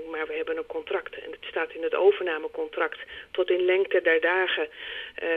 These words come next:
dat, eh, eh, dat deze stichtingen, eh, moeten worden ondersteund."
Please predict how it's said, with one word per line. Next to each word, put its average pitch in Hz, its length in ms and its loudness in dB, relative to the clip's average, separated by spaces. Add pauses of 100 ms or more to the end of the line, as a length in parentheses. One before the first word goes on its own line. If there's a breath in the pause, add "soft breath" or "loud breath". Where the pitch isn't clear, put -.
dat, 165 340 2
eh, 170 80 0
eh, 160 840 -2
dat - 180 -2
deze 170 340 4
stichtingen, 160 580 0 (520 loud breath)
eh, - 120 -8 (440)
moeten 185 280 -4
worden - 200 0
ondersteund." 208 580 -2